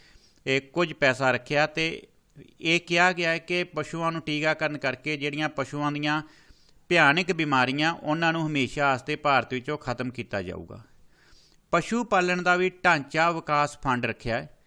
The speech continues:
ਜਿਹਦੇ ਵਾਸਤੇ ਪੰਦਰਾਂ ਹਜ਼ਾਰ ਕਰੋੜ ਰੁਪਈਆ ਇਹਨਾਂ ਨੇ ਦਿੱਤਾ ਹੈ। ਪੰਦਰਾਂ ਹਜ਼ਾਰ ਕਰੋ-, ਕਰੋੜ ਰੁਪਈਏ ਦੇ ਨਾਲ ਡੇਅਰੀ ਫਾਰਮਿੰਗ ਨੂੰ ਪ੍ਰੋਤਸਾਹਿਤ ਕਰਨ ਵਾਸਤੇ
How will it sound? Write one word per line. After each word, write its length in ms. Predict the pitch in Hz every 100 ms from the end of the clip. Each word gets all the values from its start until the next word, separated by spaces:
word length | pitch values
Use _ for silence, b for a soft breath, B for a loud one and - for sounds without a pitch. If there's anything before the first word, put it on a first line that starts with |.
| b b b b
ਜਿਹਦੇ 400 | 104 170 196 208
ਵਾਸਤੇ 340 | 165 147 170
ਪੰਦਰਾਂ 460 | - 160 160 175 185
ਹਜ਼ਾਰ 320 | 165 165 151
ਕਰੋੜ 300 | 131 135 135
ਰੁਪਈਆ 380 | 131 - 127 127
ਇਹਨਾਂ 340 | 135 131 135 131
ਨੇ 80 | 123
ਦਿੱਤਾ 360 | 104 - 117
ਹੈ। 120 | 143 - b b b b _
ਪੰਦਰਾਂ 360 | 151 151 190 226
ਹਜ਼ਾਰ 500 | 196 190 175 151 156
ਕਰੋ-, 340 | 156 160 156 - _ _ _ _ _ _ -
ਕਰੋੜ 400 | 151 151 160 180
ਰੁਪਈਏ 460 | 165 - 147 143 139
ਦੇ 120 | 135
ਨਾਲ 280 | 120 98 101 123
ਡੇਅਰੀ 480 | 101 101 165 208 233 220
ਫਾਰਮਿੰਗ 460 | - 127 127 135 143
ਨੂੰ 260 | 151 160 151 _ _ b b b -
ਪ੍ਰੋਤਸਾਹਿਤ 680 | 156 185 190 180 165 185 -
ਕਰਨ 300 | 151 127 120
ਵਾਸਤੇ 420 | 110 104 139 151